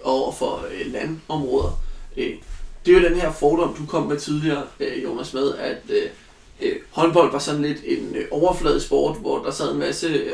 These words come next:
overbegejstrede mennesker med klappepølser og jublede, når der blev scoret, for det bliver der hele tiden.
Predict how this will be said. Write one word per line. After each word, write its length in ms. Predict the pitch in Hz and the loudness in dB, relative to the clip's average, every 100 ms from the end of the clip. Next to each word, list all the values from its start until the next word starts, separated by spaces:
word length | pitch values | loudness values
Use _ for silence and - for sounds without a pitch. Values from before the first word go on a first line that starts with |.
| 143 | 2
overbegejstrede 640 | 147 170 - 135 - 135 | 2 2 0 -2 -2 -2
mennesker 280 | 139 147 160 | -2 -4 -4
med 80 | 139 | -2
klappepølser 580 | 143 139 147 151 135 | -2 -4 0 0 2
og 220 | 139 143 147 | 0 0 -2
jublede, 280 | 156 165 | 2 4
når 100 | 143 | 4
der 100 | 139 | 0
blev 120 | 143 143 | -2 -4
scoret, 400 | 147 147 156 156 | -2 0 0 -4
for 60 | |
det 120 | 143 | -6
bliver 160 | 139 135 | 0 0
der 100 | 170 | 0
hele 180 | 151 - | -4 -4
tiden. 280 | - - | -6 -8